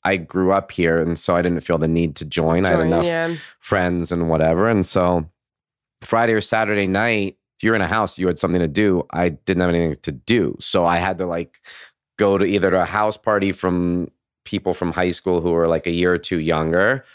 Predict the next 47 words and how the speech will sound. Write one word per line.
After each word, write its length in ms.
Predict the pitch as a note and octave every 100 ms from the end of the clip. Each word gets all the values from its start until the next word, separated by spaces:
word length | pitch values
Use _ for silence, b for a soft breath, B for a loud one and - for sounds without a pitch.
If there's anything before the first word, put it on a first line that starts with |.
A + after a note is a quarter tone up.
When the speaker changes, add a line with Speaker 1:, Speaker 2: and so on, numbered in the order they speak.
| b b _
Speaker 1:
or 400 | G#2 G2 F#2+ F#2
start 500 | - F#2+ F2+ - _
trying 180 | - F#2
to 60 | E2+
get 160 | F2
into 200 | E2 D#2+
the 100 | D#2+
nightclubs. 540 | F2 A2+ - C2 - F2+
And 120 | F2
I 60 |
enjoyed 560 | F2+ E2+ D#2 F#2 F#2+ D#2+
that. 380 | D#2+ D#2 D#2 - B B B _ -
But 100 | F2
I 260 | F2 F2 - _ F#2
was 180 | F#2
throwing 280 | - G#2 F#2+
parties 440 | - G2+ G2+ G2+ G2+
at 60 |
U 160 | F#2+ F#2
S 140 | F2+
C 260 | - F2+ F2+
in 80 | E2
high 220 | E2+ F#2+
school. 580 | - G2+ F#2+ F#2+ G2 -
I 80 | F2
loved 400 | E2+ F2+ F2+ E2
going 240 | F2+ F2+ F2
to 260 | E2+ E2+ B B B
house 260 | G2 G2+ -
parties 480 | G#2 G2 G2 F#2+
and 80 | F2+
inviting 420 | F2 E2 G2 G2+ F#2+
people. 300 | G2+ F#2 G2
I 60 |
was 80 | F#2+
just 180 | B2 -
always 240 | G#2 F#2+
very 220 | E2 F2+
social, 720 | D#2+ - D#2+ D#2+ F#2+ G2+ A#2 - _
Speaker 2:
Mm-hmm. 160 | - _
Speaker 1:
and 260 | _ -
then 120 | F2 F2
would 120 | E2
figure 260 | - E2+
out 340 | F2+ F2 E2+ -
how 280 | - F2+ F2
to 140 | F2